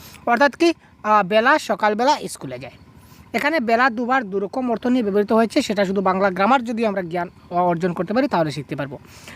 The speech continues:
তো দেখুন, ব্যাকরণ শিক্ষার ক্ষেত্রে, আ, স্তর রয়েছে, এটা আমাদের জানতে হবে, পরীক্ষায় আসবে। ব্যাকরণ শিক্ষার ক্ষেত্রে বিশেষজ্ঞরা দ্বাদশ শ্রেণী পর্যন্ত চারটে স্তরের কথা বলেছেন, অর্থাৎ টুয়েলভ ক্লাস পর্যন্ত যে ভাষাবিদ্যা রয়েছে, বিশেষজ্ঞরা রয়েছেন, তারা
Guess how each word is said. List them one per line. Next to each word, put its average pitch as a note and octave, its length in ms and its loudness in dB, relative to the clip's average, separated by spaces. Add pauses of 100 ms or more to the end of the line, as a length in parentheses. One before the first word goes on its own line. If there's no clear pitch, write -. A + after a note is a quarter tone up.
(360)
তো D4+ 80 6
দেখুন, E4 320 4
ব্যাকরণ C4 500 2
শিক্ষার E4+ 340 2
ক্ষেত্রে, F4 280 -4
আ, A#3+ 360 2
স্তর D4+ 360 -4
রয়েছে, G3 400 -10 (840)
এটা A3+ 160 0
আমাদের B3 240 2
জানতে G#3 280 -2
হবে, C#4 160 0
পরীক্ষায় A3 340 0
আসবে। G#3+ 180 -2 (520)
ব্যাকরণ C#4 460 2
শিক্ষার D#4+ 320 2
ক্ষেত্রে D4+ 280 0
বিশেষজ্ঞরা C4+ 600 0
দ্বাদশ A#3+ 340 2
শ্রেণী C#4+ 220 -2
পর্যন্ত C4+ 320 0
চারটে C#4+ 460 -4
স্তরের G3+ 280 0
কথা - 200 -8
বলেছেন, C#3+ 280 -4
অর্থাৎ C#4+ 260 2 (480)
টুয়েলভ E4 380 6
ক্লাস B3 280 -2
পর্যন্ত C#4 420 -4 (220)
যে G3+ 220 -4
ভাষাবিদ্যা A3 640 0
রয়েছে, A3+ 360 2
বিশেষজ্ঞরা A3 480 2
রয়েছেন, G#3+ 280 0
তারা C4 220 2